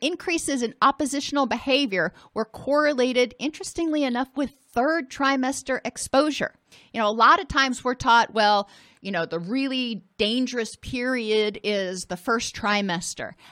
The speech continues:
That's not exactly true. Uh, there's a lot of stuff going on in the first trimester, and the danger of, um, miscarriage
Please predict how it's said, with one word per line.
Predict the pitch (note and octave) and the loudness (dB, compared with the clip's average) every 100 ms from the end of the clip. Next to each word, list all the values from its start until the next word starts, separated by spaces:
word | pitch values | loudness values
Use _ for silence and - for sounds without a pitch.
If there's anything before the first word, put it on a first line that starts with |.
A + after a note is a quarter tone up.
| _ | _
That's | D#4 A4 | -2 0
not | G#4 A4 - | 0 0 0
exactly | C4+ - D#4+ - D#4+ | -8 0 0 0 -8
true. | C#4+ - F4+ - _ _ - - | -10 -6 -4 -4 _ _ -20 -4
Uh, | A#3 A3 - | 0 0 2
there's | B3+ | 0
a | A3+ | 0
lot | F#3 G3 C4+ C4+ | 0 4 4 2
of | G3+ | -2
stuff | - A#3 - | 0 0 0
going | A3 G#3 G#3 | -2 0 2
on | G3+ | 0
in | F#3+ | -2
the | F#3+ | -4
first | G#3 - | -4 -4
trimester, | - G3+ G#3 E3+ F3 F3 D#3 | 0 2 2 -2 -4 -6 -6
and | F#3 | -6
the | E3+ | -4
danger | G3+ A3 A#3 A#3 A3 - | -4 -2 -2 -2 -2 2
of, | G3+ G3 F#3 F3+ - - - - | 4 4 2 -2 -6 -20 -16 -6
um, | F#3 E3+ D3 G#2 - _ | -2 0 -2 -6 -18 _
miscarriage | G#3+ D4 - D#4+ G#3+ D#3+ B2+ - | -2 0 -2 -2 -2 -2 -6 -12